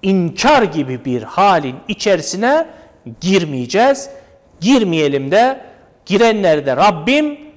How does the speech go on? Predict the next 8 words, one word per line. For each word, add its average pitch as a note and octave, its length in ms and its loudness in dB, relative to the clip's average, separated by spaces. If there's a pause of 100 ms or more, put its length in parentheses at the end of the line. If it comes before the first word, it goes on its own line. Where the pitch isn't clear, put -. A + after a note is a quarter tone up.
(100)
muhafaza E3 760 -2
buyursun F#3+ 680 -6 (100)
inşallah C3+ 920 -8 (140)
diyoruz. B2 600 -10 (340)
Ve A#2+ 80 -12
bize D3 400 -6
ayrılan A2+ 420 -10
sürenin A#2+ 580 -12